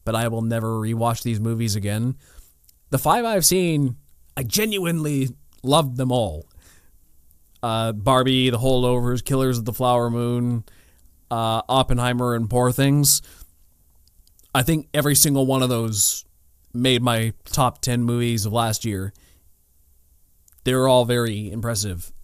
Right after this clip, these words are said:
Uh, I don't know about the other five. I've heard good things, but I, I, I won't be upset if any of those five win,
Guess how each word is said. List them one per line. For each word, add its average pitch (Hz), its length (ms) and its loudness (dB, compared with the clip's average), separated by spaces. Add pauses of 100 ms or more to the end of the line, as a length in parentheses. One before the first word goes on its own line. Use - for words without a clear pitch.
(140)
Uh, 107 400 -6 (720)
I 123 100 -2
don't 123 180 -2
know 120 180 0
about 113 400 -4
the 107 160 -6
other 123 180 -2
five. 107 500 -6 (280)
I've 107 100 -8
heard 113 260 -6 (640)
good 104 200 -8
things, 107 420 -8 (640)
but - 500 -8 (1600)
I, 110 120 -6 (120)
I, 139 200 0
I 151 60 0
won't 160 260 -2
be 156 120 0
upset 123 460 2
if 113 140 -6
any 120 200 -4
of 113 120 -6
those 101 280 -6
five 90 280 -6
win, 73 340 -10